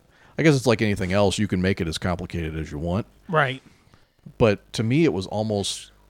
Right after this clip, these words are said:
Speaker 1: felt like it got too predictable when I, when
Speaker 2: Mm,
Speaker 1: I've played
Speaker 2: okay.
Speaker 1: it anyway. I, and I haven't played it very much.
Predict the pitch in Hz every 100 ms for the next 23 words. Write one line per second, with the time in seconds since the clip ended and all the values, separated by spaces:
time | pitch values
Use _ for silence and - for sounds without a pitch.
0 | _ _ _ - - 120 82 - 95 107
1 | - - 113 87 90 - - 73 71 -
2 | - - - - _ _ _ - 113 101
3 | 196 113 113 156 147 151 156 165 92 90
4 | 82 85 92 - 107 110 107 113 120 120
5 | 107 92 107 92 - 90 85 87 107 -
6 | -